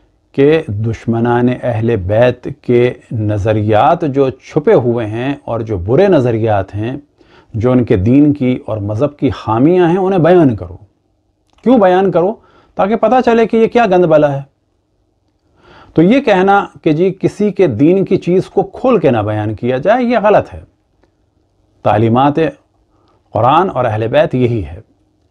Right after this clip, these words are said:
मिसाल के तौर पर अल्लाह सुब्हानहू व तआला के मुकाबले में बुत को लाया जाए तो क्या बुत के नकाइस को ना बयान करें? अंबिया अलैहिमुस्सलातु वस्सलाम के मुकाबले में बातिल अंबिया को लाया जाए तो उनके नकाइस को ना बयान करें?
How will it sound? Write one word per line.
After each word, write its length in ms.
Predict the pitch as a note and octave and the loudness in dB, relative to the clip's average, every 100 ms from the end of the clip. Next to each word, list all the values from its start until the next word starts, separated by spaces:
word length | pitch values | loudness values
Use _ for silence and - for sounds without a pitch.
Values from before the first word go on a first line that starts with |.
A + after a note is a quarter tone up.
| _ _ - | _ _ -2
मिसाल 280 | F3+ A3+ A#3 | 2 2 2
के 80 | G3+ | 2
तौर 200 | G3+ G3 | 2 2
पर 120 | F3+ | 2
अल्लाह 260 | E3+ F#3+ | 2 2
सुब्हानहू 360 | F#3 D#3+ E3 F#3 | 0 -2 -2 0
व 120 | E3+ | 0
तआला 240 | D#3 D#3 F3 | 2 2 2
के 80 | E3 | 0
मुकाबले 460 | C3+ C3+ C#3 F3 | 0 2 0 0
में 300 | F3 E3 G2 | 0 0 -2
बुत 180 | A#2 F3+ | 0 -2
को 140 | - F3 | 2 2
लाया 260 | D#3 D#3+ | 4 2
जाए 220 | D3+ E3 E3+ | 0 0 -2
तो 120 | E3 | -2
क्या 100 | C#3+ | -4
बुत 200 | G#2 C#3+ | -2 -4
के 120 | - E3 | 0 0
नकाइस 400 | B2+ C#3+ E3+ - | 2 2 2 0
को 120 | F#3 | -2
ना 100 | F#3+ | 0
बयान 280 | F3 E3 E3+ | 0 0 0
करें? 220 | D3+ D3 D3 _ _ _ _ _ _ _ _ _ - | -2 -8 -12 _ _ _ _ _ _ _ _ _ -2
अंबिया 400 | D#3 C#3 E3+ G#3 | 2 4 4 4
अलैहिमुस्सलातु 600 | G3 F3 F#3 - E3+ E3+ | 4 2 -2 -2 0 0
वस्सलाम 340 | D#3+ E3+ E3+ E3+ | -2 0 0 0
के 80 | D#3+ | -2
मुकाबले 440 | D3+ D3+ D#3 E3+ | 2 2 2 0
में 220 | E3+ C#3+ | -2 -2
बातिल 340 | G2+ A#2+ - E3 | 0 -2 0 -2
अंबिया 400 | B2 B2 D3+ F3 | -2 0 2 2
को 100 | F3+ | 2
लाया 240 | D#3+ D#3+ | 2 2
जाए 240 | D#3 E3 E3 | 2 0 0
तो 100 | D#3 | 0
उनके 180 | D3 D3+ | 0 0
नकाइस 360 | C3 C#3+ D#3 | 0 0 0
को 100 | F#3 | 0
ना 100 | F3+ | 0
बयान 300 | E3+ E3 D#3+ | 2 2 0
करें? 220 | D3 C#3+ | -2 -6